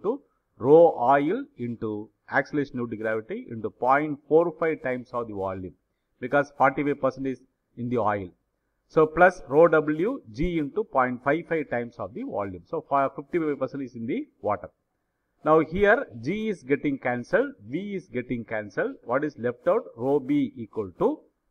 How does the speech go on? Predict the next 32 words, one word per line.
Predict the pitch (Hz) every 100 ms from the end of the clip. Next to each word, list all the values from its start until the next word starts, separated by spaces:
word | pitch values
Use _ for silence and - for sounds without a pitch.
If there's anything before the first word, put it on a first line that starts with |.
| _ -
rho | 123
B | 120 135
equal | 127 - 113
to, | - 247 339 _ _
so | 135 127
we | 127
have | 127 135
on | 120 117
the | 110
right | 123
hand | 135 123
side, | 139 214 - _ -
density | 135 151 160 156
of | 135
the | 117
oil | 120 131 123
seven | - 117 127
hundred | 123 117 202 277 _ _ _ -
into | 123 117 120
point | 98 120 127 127 -
four | - 139 127
five | 151 214 302 _
plus | 110 104 -
thousand. | 127 143 143 110 104
Density | 135 135 143
of | 120
water | 120 120
is | 123
thousand | - 120 127 165 285 _
plus | 110 101 -
point | 110 113 107
five | 117 127